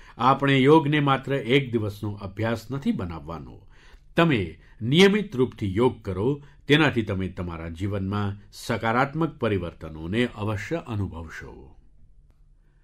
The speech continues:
સાથીઓ, ભારતના અનેક ઉત્પાદનો છે, જેની દુનિયાભરમાં ઘણી માંગ છે. અને જ્યારે આપણે ભારતના કોઈ સ્થાનિક ઉત્પાદનને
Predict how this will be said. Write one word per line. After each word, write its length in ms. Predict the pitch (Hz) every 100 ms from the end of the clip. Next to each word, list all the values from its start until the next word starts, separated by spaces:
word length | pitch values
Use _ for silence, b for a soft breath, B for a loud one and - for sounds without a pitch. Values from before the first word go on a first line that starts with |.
| _ - _ _ _ _
સાથીઓ, 760 | - 170 147 - 95 73 - _ _ _ - _ -
ભારતના 600 | 98 127 160 170 160 151
અનેક 500 | 151 135 156 180 185 -
ઉત્પાદનો 600 | 110 127 117 95 90 87
છે, 360 | - 139 165 b b -
જેની 500 | 90 151 120 82 87
દુનિયાભરમાં 1120 | 101 175 160 117 85 92 80 104 110 113 101
ઘણી 240 | 123 110
માંગ 260 | 87 78 78
છે. 280 | - - - - _ b b b -
અને 180 | 151 175
જ્યારે 340 | 139 139 151
આપણે 420 | 110 110 107 110
ભારતના 600 | 98 87 113 113 113 107
કોઈ 260 | 104 113 117
સ્થાનિક 500 | - - 151 180 -
ઉત્પાદનને 840 | 110 95 90 78 80 95 123 139